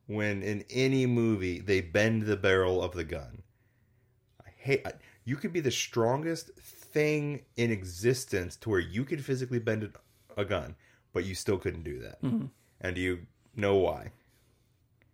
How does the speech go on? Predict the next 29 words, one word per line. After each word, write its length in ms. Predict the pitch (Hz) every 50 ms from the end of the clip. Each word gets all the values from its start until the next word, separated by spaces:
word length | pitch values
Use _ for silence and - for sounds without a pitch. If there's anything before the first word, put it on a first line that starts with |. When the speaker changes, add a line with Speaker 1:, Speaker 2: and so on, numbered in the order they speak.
| _ _ _ _ _ _ _ _ _ _
Speaker 1:
'Cause 180 | - 127 120 117
the 120 | 117 110 -
other 220 | 113 120 131 147
person 360 | 139 - 160 160 151 - 160 151
holding 460 | 127 123 180 190 202 180 - 101 98
it 200 | - 202 - - - - - -
would 100 | 110 107
also 320 | 113 120 143 156 - 160 135
have 200 | 139 131 131 -
to 100 | - 131
hold 360 | 120 - - 160 170 175 165 151
the 80 | 147
gun 540 | 127 123 143 156 165 151 135 120 113 117 123 -
Speaker 2:
Oh, 200 | 170 147 139 131
in 80 | 127
the 80 | 127 123
same 260 | - - 135 127 123
Speaker 1:
as 120 | 131 131 135
Speaker 2:
oh, 40 |
Speaker 1:
the, 200 | 143 123 117 117 113
Speaker 2:
gotcha. 120 | 110 127
Speaker 1:
as 140 | 123 120 117
the 100 | 120 120
other 160 | 131 151 143
pressure, 560 | 135 - 170 165 165 - 151 139 131 120 120 - -
like, 300 | - 110 107 104 104 -
like, 140 | 113 110 107
pivot 280 | - 170 170 165 131 -
point 280 | - 110 104 107 110